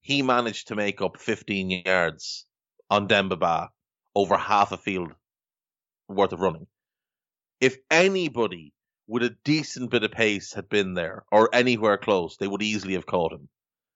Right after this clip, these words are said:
Demba Ba cannot run anymore, and he still <laughs> ran away from United to score. Um, this is a funny one, Guy, because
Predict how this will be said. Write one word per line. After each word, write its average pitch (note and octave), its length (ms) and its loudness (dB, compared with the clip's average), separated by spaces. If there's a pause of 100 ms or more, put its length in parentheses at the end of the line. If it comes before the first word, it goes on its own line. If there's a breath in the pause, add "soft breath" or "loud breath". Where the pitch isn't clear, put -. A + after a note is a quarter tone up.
(120)
Demba C3+ 220 6
Ba A2+ 360 4
cannot G#2 340 -2
run G#2 200 2
anymore, E2 460 -10 (640)
and F#2+ 420 -2
he G2+ 140 -8
still A2+ 260 2
<laughs> - 0 -
ran G#2 200 2
away A2+ 260 0
from C#3+ 180 -6
United G#2 480 0
to F2+ 80 -14
score. F2 400 -4 (580 soft breath)
Um, C3+ 440 2 (880)
this F3+ 220 4
is - 60 -2
a A3+ 60 2
funny C#3+ 300 0
one, A2+ 160 -4
Guy, F#2+ 240 -2
because G#2 400 -4